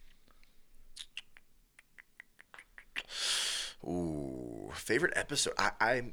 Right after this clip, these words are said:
<sighs> you know what I, one I really enjoyed? I really enjoyed the one where, where Michael goes to see Fiona or, like, help her on a job, and all of a sudden her brother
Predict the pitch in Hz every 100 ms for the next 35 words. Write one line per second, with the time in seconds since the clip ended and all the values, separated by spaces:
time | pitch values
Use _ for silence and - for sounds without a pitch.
0 | - - - - - - - - - -
1 | - - - - - 127 143 160 123 117
2 | 104 92 95 92 87 78 87 - 98 107
3 | 131 131 123 104 90 90 95 85 - -
4 | 78 85 82 82 92 92 87 82 - 90
5 | - 80 80 85 - 85 76 104 90 -
6 | 92 85 - 76 80 92 107 - - -
7 | - - - _ 90 87 80 76 - -
8 | - 90 90 - 87 90 87 - 80 80
9 | 87 92